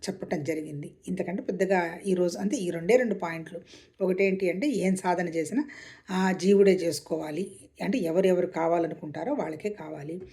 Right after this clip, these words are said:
ఏమన్నా నీకు ఇచ్చే వ్యవహారం ఏదన్నా ఉంటే మాయాశక్తి వల్లే వస్తుంది. అల్టిమేట్‌గా మాయ కూడా ఏంటి, ఇవన్నీ ఏమీ లేవు, ఉన్నదంతా ఒకటే అనేటువంటి విషయం అవగాహనకు రావడం కోసమే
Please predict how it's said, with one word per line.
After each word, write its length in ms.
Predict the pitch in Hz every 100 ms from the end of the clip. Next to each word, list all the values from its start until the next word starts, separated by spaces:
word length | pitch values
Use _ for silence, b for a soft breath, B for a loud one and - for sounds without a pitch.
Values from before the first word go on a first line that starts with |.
| B B -
ఏమన్నా 300 | 202 196 190
నీకు 240 | 185 185
ఇచ్చే 340 | 185 185 - 226
వ్యవహారం 480 | 180 170 175 165
ఏదన్నా 280 | 165 165 165
ఉంటే 340 | 156 170 302 - B B B
మాయాశక్తి 580 | 202 190 185 180 - -
వల్లే 220 | 160 202
వస్తుంది. 540 | 247 147 - 147 151 160 B B B
అల్టిమేట్‌గా 540 | - 131 147 170 196 254
మాయ 380 | 214 180 196 214
కూడా 220 | 220 214
ఏంటి, 280 | 196 190 214
ఇవన్నీ 360 | 147 139 143
ఏమీ 340 | 220 208 214 214
లేవు, 260 | 196 202
ఉన్నదంతా 480 | 214 175 190 196 196
ఒకటే 340 | - - 185 190
అనేటువంటి 640 | 175 165 160 160 160 151
విషయం 320 | 156 - 285 392 B B B 175
అవగాహనకు 500 | 160 185 196 147 -
రావడం 380 | 156 165 165
కోసమే 480 | 151 156 - 233 370